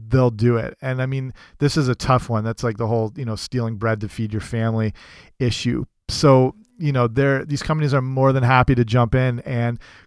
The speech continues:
Coke will set up a computer lab in the school as long as it's named, like, the Coca-Cola Computer Center. Um, they'll have more vending machine contra-,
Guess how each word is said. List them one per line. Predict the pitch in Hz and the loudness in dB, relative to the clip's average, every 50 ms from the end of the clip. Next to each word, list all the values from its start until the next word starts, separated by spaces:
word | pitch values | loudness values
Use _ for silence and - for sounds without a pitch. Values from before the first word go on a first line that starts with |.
| _ - | _ -2
Coke | - - 135 143 - - | 2 4 4 4 4 4
will | 131 131 | 0 0
set | - - - 135 123 123 | 0 0 0 0 2 4
up | 131 131 135 - 139 | 4 2 2 0 -2
a | 135 | -6
computer | - - 143 - - 180 190 180 170 135 | -4 -4 -4 -4 -2 0 2 2 4 4
lab | 117 113 107 107 104 104 110 - - - _ _ - | 4 4 2 0 0 -2 -4 -8 -14 -18 _ _ -8
in | 127 120 | -6 -4
the | 117 101 | -4 -4
school | - - - - 123 113 113 - - | -6 -8 -6 -4 -4 -4 -2 -4 -6
as | 117 98 | -6 -4
long | 123 117 117 120 | -2 -2 -2 0
as | 113 113 | 0 -2
it's | 120 - 123 | -2 -2 -2
named, | 120 117 117 117 117 113 | -4 -4 -2 -4 -4 -4
like, | 113 110 - | -4 -4 -4
the | - 107 | -6 -4
Coca-Cola | - 120 117 110 110 107 - 127 117 120 120 | 0 0 0 0 0 -2 0 0 2 2 0
Computer | - 131 127 - 160 160 143 - | 0 -4 -4 -2 0 0 0 -2
Center. | - - 117 104 113 117 - - - - - - - _ _ - | -2 -4 -4 -4 -6 -10 -14 -18 -20 -20 -20 -20 -20 _ _ -6
Um, | 120 113 110 107 110 107 | -4 -2 -2 -2 -2 0
they'll | 113 110 107 | 0 2 2
have | 104 123 117 | 2 0 0
more | 117 117 113 | 0 0 0
vending | 104 117 120 120 127 123 120 | 0 0 -2 -2 -2 -4 -4
machine | 117 - - 120 117 | -4 -4 -6 -6 -6
contra-, | 110 - 117 113 110 110 - - 117 110 - | -4 -2 -2 -2 -2 -4 -4 -6 -6 -6 -8